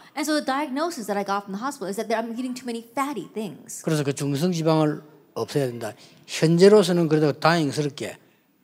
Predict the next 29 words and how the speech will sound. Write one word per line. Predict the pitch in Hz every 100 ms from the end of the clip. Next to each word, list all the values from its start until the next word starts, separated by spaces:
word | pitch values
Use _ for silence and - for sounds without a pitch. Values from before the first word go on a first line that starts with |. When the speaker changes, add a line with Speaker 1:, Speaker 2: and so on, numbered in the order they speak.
| _ -
Speaker 2:
병은 | 135 156 196 220 196
든 | 165 165
데가 | 160 113
없다. | - - - _ - 254
Speaker 1:
And | 262
so |
they | 247 247
said, | 269 262 -
"Thankfully, | 381 381 226 226
you | 254
don't | 311
have | 330
any | 247
diseases | 196 190 254 277 175 180
yet, | 165 -
but | 190
you | 220
do | 269
need | 285
to | -
get | 214 170
rid | 165
of |
some | 170 160
fat." | 196 165 - - 127
Speaker 2:
그러나 | 185 185
이래, | 190 214
이대로 | 196 196 202
놔두면, | 180 175 196 214 247